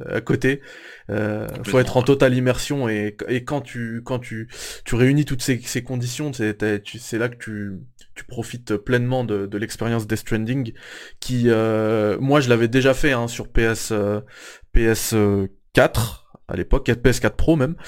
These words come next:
Speaker 1: et, euh, c'est même, euh, notre ami, euh, Fix qui est avec nous sur l'émission qui me l'avait, euh, qui me l'avait acheté.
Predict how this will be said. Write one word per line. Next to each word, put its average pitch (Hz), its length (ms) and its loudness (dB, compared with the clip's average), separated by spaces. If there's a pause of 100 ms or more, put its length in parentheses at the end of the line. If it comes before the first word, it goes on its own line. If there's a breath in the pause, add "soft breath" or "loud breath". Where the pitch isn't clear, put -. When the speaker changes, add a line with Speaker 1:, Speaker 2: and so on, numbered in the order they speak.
(220 loud breath)
Speaker 1:
et, 120 140 4
euh, 107 340 4
c'est 120 180 0
même, 127 220 4
euh, 110 480 0 (240)
notre 117 340 -4
ami, 123 240 2
euh, 104 140 0
Fix - 440 -4
qui - 100 -8
est 104 120 -4
avec 107 220 -2
nous 123 80 -4
sur 110 160 -4
l'émission 104 300 -4
qui - 120 -12
me 104 80 -2
l'avait, 101 300 0
euh, 98 180 -4
qui 104 140 -10
me 107 60 -4
l'avait 104 180 0
acheté. 110 380 -4